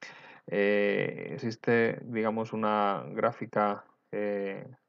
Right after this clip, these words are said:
conocida, que es la gráfica de Blumenthal, que relaciona las capacidades del conductor con las exigencias del sistema. Un conductor, eh, tiene, digamos, una, eh,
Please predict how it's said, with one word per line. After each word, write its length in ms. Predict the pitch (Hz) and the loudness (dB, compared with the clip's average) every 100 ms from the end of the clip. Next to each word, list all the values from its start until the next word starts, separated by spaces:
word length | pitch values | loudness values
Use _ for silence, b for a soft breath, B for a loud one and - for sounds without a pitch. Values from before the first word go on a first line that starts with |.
| - | -8
conocida, 680 | 98 98 - 131 127 117 | -6 -6 0 4 6 4
que 100 | 120 | 2
es 160 | 107 - | -4 -2
la 420 | 107 104 101 98 | -4 0 2 0
gráfica 440 | 104 107 - 131 104 | 0 -2 -2 -2 0
de 180 | 98 98 | 0 -2
Blumenthal, 540 | 113 123 117 123 113 | -4 -6 -4 -4 -4
que 100 | - | -4
relaciona 640 | 101 98 95 - 117 117 | -2 -2 -2 -4 -6 -2
las 380 | 113 104 98 - - B B - | 2 6 6 2 -16 B B -2
capacidades 640 | 98 - - 98 101 113 | 0 0 0 2 4 2
del 140 | 120 110 | 0 -2
conductor 560 | 113 107 104 - 117 | -4 -6 -4 -2 -2
con 200 | - 117 | 0 0
las 200 | 117 117 | 0 -2
exigencias 640 | 107 - 107 107 104 113 104 | -6 -6 -10 -8 -2 -2 0
del 140 | 98 | -4
sistema. 560 | - 90 - 117 92 92 _ - B B B | -6 -6 2 2 2 -8 _ -20 B B B
Un 160 | - 110 | -8 -2
conductor, 720 | 113 113 110 - 120 120 123 B B B | 0 0 -2 4 6 6 4 B B B
eh, 840 | - 110 107 107 107 107 104 101 - - _ _ _ _ | 2 6 8 8 6 6 4 2 -4 -14 _ _ _ _
tiene, 300 | - 113 113 | 0 2 2
digamos, 460 | 113 117 113 113 - | 0 0 0 -2 -2
una, 400 | 110 107 98 - - - 82 - - | 2 4 4 0 -8 -16 -20 -18 -14
eh, 180 | - - | -8 -8